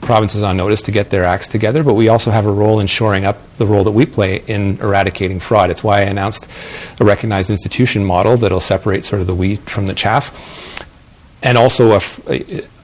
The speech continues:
a, some more fraud mechanisms, for example, making sure that students have, uh, double the financial resources to live in Canada. It's not cheap to live in Canada, as well as verifying offer letters. And then the next step, which is this, which is putting in, um, a weighted cap based on the population in provinces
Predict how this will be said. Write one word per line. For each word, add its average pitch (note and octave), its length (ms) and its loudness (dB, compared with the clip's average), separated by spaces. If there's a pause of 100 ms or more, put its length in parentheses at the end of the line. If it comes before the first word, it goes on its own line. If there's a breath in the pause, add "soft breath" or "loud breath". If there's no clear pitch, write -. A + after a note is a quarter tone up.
a, - 340 -12
some - 340 -2
more B2+ 300 4
fraud A2 340 4
mechanisms, G2+ 720 -4 (200)
for A2 200 -2
example, G2+ 300 0
making G2+ 260 -2
sure G#2 180 0
that G2+ 160 -2 (440)
students G2+ 360 0
have, G2+ 420 -2 (200)
uh, A#2 80 -12
double G#2 340 0
the G2 60 -4
financial G2 420 -2
resources G#2+ 540 -2
to G#2 120 -4
live G2+ 140 2
in A#2+ 80 2
Canada. B2 280 0
It's - 120 -6
not G2 160 -6
cheap - 260 -2
to A2 80 -4
live G2+ 140 0
in G2+ 60 -2
Canada, G2+ 360 -2 (200 loud breath)
as F#2+ 100 -2
well G#2+ 160 4
as G2 120 2
verifying G2 460 0
offer F#2 280 0
letters. G2+ 260 -2
And A2+ 160 0
then A#2 120 4
the A2 80 2
next A2+ 200 0
step, G2 240 0
which G2+ 160 -6
is F#2+ 80 -4
this, G#2 220 2
which - 140 -8
is G2 60 -10
putting G2+ 280 -2
in, F#2+ 180 0 (440 loud breath)
um, F2+ 260 2
a A2+ 100 2
weighted G2 300 4
cap F#2+ 300 -2
based G2+ 240 -6
on F#2+ 100 -4
the F2 60 -4
population G2 580 -2
in E2+ 80 -4
provinces F#2+ 560 -2